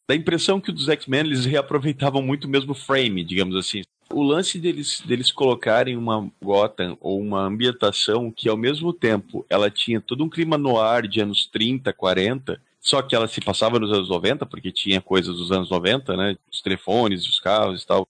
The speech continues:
A ambientação era muito anos quarenta pra dar aquele clima no ar. O lance dos, dos mafiosos usando, né, sobretudo e chapéu, o,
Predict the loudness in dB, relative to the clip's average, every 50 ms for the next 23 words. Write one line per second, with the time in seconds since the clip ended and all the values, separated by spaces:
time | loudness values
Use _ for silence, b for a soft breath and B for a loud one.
0 | _ _ _ -8 -4 -2 0 0 2 0 0 0 0 0 0 0 0 0 -2 -2
1 | -2 -4 -4 -2 0 0 0 0 0 0 2 0 0 -4 _ 0 2 2 4 4
2 | 4 2 2 0 -2 -4 -2 0 0 0 2 2 2 0 0 -4 -6 -6 -6 -8
3 | -8 -6 -4 -2 0 2 2 4 4 2 2 0 _ _ _ -4 0 0 0 0
4 | -2 -4 -6 -4 -6 -8 -8 -6 -4 -2 0 0 0 0 0 0 0 0 0 0
5 | 2 2 4 2 2 0 -2 -4 -2 -2 -2 -2 0 2 0 2 0 0 0 0
6 | 0 -2 -2 -4 -4 -6 -6 -4 0 -2 -2 -2 -2 -4 -4 -4 -4 -2 -2 -2
7 | -2 0 2 2 4 4 4 4 2 2 2 0 0 0 -2 -2 -6 -8 -12 -12